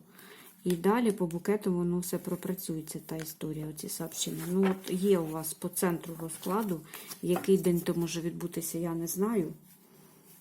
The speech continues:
Ну, таке може відбутися, люди. Серйозного не буде нічого такого, але може статися.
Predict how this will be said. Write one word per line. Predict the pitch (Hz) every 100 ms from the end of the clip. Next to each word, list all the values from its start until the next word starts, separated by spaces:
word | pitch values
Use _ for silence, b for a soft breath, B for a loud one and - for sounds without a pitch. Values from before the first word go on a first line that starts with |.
| -
Ну, | 190 190 190
таке | 196 196 220
може | 214 190 185 190
відбутися, | 185 170 160 165 - 165
люди. | 160 160 165 175 - - - - -
Серйозного | - 196 202 185 170 170
не | 175 165
буде | 175 170 165
нічого | 160 - 170 185
такого, | 196 - 233 226 220
але | 180 175 180 202 - -
може | 180 175 165
статися. | 170 170 165 - -